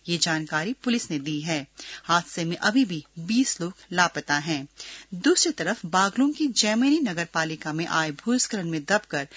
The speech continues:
वार्ड नंबर एक की तिरसठ वर्षीय लक्ष्मी देवी उपाध्याय और वार्ड नंबर पांच की पचहत्तर वर्षीय जल्पा देवी पौड़ेल की मौत होने की जानकारी जिला प्रहरी कार्यालय बागलुंग के इंस्पेक्टर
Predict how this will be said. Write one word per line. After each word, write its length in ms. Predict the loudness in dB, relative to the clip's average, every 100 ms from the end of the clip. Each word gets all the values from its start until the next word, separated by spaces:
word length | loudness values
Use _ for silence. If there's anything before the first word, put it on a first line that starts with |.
| -18 -10
वार्ड 260 | 2 4 6
नंबर 320 | 4 2 0
एक 280 | 0 -2 -2 -4
की 180 | -8 -8 _ -20 -20 _ _ _ _ _ -2
तिरसठ 380 | 0 0 0
वर्षीय 400 | 2 2 2 -2
लक्ष्मी 340 | -2 -2 -2 -4
देवी 320 | -4 -4 -4
उपाध्याय 640 | -6 -4 -4 -4 -4 -2 -4 -12 -4
और 220 | 2 2
वार्ड 280 | 2 2 2
नंबर 240 | 2 0 -2
पांच 400 | -2 -2 0 -2
की 220 | -4 -8 -12 -20 _ _ _ _ -2
पचहत्तर 420 | 0 0 0 -2
वर्षीय 460 | 0 0 0 -2 -4
जल्पा 400 | -2 -2 0 -4
देवी 300 | -2 -4 -6
पौड़ेल 400 | -6 -2 0 -2
की 240 | -4 -6 -6 -12 -6
मौत 340 | -2 0 -2 -2
होने 180 | -4 -2
की 160 | -4
जानकारी 560 | -2 -2 -2 -2 -2 -2
जिला 300 | -2 -4 -4
प्रहरी 360 | -6 -6 -6
कार्यालय 520 | -2 2 2 0 -4 -8 -14 -16
बागलुंग 460 | -2 2 2 2 0
के 100 | 0
इंस्पेक्टर 600 | -4 -4 -6 -6 -6 -8